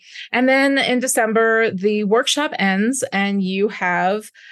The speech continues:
something that you can work with. You have a novel that you have written. And at that part, that's about time to go into,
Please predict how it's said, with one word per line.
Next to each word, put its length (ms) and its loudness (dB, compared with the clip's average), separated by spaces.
something 400 0
that 100 -4
you 100 -6
can 140 -4
work 240 0
with. 280 -4
You 300 0
have 560 -2
a 100 0
novel 520 0
that 160 -2
you 160 -2
have 140 0
written. 360 -6
And 160 2
at 100 0
that 280 0
part, 520 0
that's 340 0
about 240 0
time 300 -2
to 100 -8
go 240 2
into, 1120 0